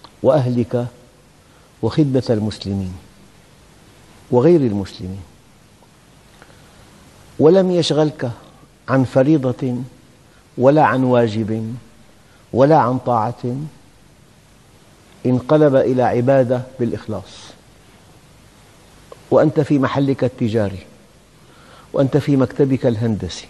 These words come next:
وأنت في عيادتك، وأنت في الحقل، وأنت في الصف. عملك اليومي، حرفتك،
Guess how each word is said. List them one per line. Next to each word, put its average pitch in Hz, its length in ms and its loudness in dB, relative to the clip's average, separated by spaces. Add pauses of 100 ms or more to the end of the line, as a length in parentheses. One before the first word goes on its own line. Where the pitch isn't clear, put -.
(640)
وأنت 135 260 0
في 127 220 -2
عيادتك، 107 840 -2 (680)
وأنت 139 320 2
في 127 160 -4
الحقل، 117 360 -8 (760)
وأنت - 240 0
في 131 120 -2
الصف. - 640 -8 (1600)
عملك 165 500 2
اليومي، 127 580 0 (680)
حرفتك، 127 800 -4